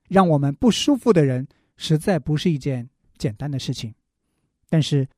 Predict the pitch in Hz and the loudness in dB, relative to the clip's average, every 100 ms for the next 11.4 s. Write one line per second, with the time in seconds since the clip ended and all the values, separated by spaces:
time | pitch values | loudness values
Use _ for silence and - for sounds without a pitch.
0 | _ _ - 175 147 139 135 180 147 156 | _ _ 2 4 4 2 2 2 2 0
1 | 131 196 170 131 117 160 - _ - 165 | -2 0 2 2 -2 -8 -12 _ -4 -2
2 | - 135 - 160 190 156 135 180 147 139 | 0 -2 -2 2 4 4 2 -2 0 -4
3 | 113 _ _ _ - 202 196 160 196 220 | -6 _ _ _ -2 2 2 2 4 4
4 | 180 - 147 - 262 214 151 127 233 240 | 4 0 -2 2 4 4 0 0 2 2
5 | - 185 139 120 _ _ _ - - 151 | 2 2 0 -4 _ _ _ -8 2 4
6 | 185 247 - _ _ _ - 131 127 - | 4 0 -6 _ _ _ -8 -8 -8 2
7 | 262 180 117 - 131 120 120 135 113 101 | 2 4 -2 -6 -4 -2 -4 -4 -6 -4
8 | 131 127 _ _ _ _ _ _ _ _ | -4 -4 _ _ _ _ _ _ _ _
9 | _ _ _ _ _ _ _ _ _ _ | _ _ _ _ _ _ _ _ _ _
10 | 175 233 285 185 170 165 175 - 147 135 | 4 6 8 6 4 2 0 -2 -4 2
11 | 294 214 143 107 | 4 4 0 -6